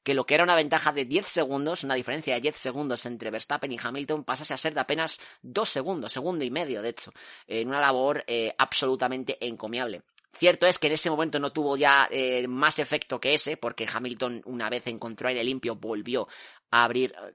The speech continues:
tierra de por medio con Verstappen y parecía que todo iba a acabar allí. Eh, Verstappen hace, de hecho, una segunda parada para montar neumáticos blandos e intenta forzar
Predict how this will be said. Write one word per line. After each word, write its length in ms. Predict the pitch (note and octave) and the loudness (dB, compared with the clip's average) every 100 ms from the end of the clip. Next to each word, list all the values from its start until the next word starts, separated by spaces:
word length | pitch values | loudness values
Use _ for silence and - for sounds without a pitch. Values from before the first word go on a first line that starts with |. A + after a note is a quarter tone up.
| - | -2
tierra 300 | C#3 C3 A#2+ | 2 2 2
de 100 | A2+ | -2
por 160 | A2+ | -6
medio 300 | A#2+ B2 G#2 | -4 -2 -4
con 400 | - G#2+ G#2 G#2 | -4 -6 -6 -8
Verstappen 460 | F#2+ - D3 B2+ A2+ | -10 -4 -4 -4 -6
y 60 | |
parecía 440 | A2 A2 - C3 C3+ | -4 -4 -4 -2 -2
que 340 | B2 A#2 A2 - | -2 -2 -2 0
todo 300 | C#3+ C3+ - | 4 4 2
iba 300 | C#3 B2 B2+ | -2 0 0
a 120 | - | 0
acabar 340 | A#2 A2+ A2+ A2 | -2 -2 -2 0
allí. 260 | A#2+ D#3 - - - - _ | 0 -2 -4 -20 -20 -20 _
Eh, 200 | A2+ A2+ | -4 -2
Verstappen 500 | G#2 - B2+ C3 C3 | -4 -2 0 2 0
hace, 220 | C3 C3 | 0 0
de 60 | B2+ | -2
hecho, 180 | C3+ C3+ | -2 -4
una 100 | B2+ | -2
segunda 460 | - A#2+ C3+ B2 | -2 -2 -2 0
parada 300 | B2+ D#3 E3+ | 2 4 4
para 200 | D#3+ B2+ | 4 0
montar 400 | A#2+ A#2+ C3 B2 | 0 -2 2 2
neumáticos 540 | A#2+ A#2 A#2 A#2 A#2 A#2+ | 0 -6 -6 -8 -8 -2
blandos 420 | D3 E3 E3 D#3+ | 2 2 0 -4
e 40 | |
intenta 360 | C3 B2+ C#3 C#3 | -4 -4 -2 -2
forzar 680 | - B2+ A#2 - C#3+ B2+ | -2 -4 -6 2 4 4